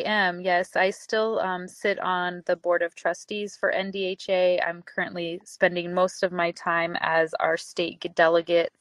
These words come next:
for the National Association, as well as the, on the legislative committee. Um, one passion area of mine is advoc-, advocacy around, you know, advancing career opportunities for hygienists.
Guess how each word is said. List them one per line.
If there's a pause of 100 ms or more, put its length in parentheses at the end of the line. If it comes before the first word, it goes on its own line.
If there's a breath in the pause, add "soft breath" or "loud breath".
for
the
National
Association, (420 loud breath)
as
well
as
the,
on
the
legislative
committee. (160)
Um,
one
passion
area
of
mine
is
advoc-, (180)
advocacy
around, (480 loud breath)
you
know,
advancing
career
opportunities
for
hygienists.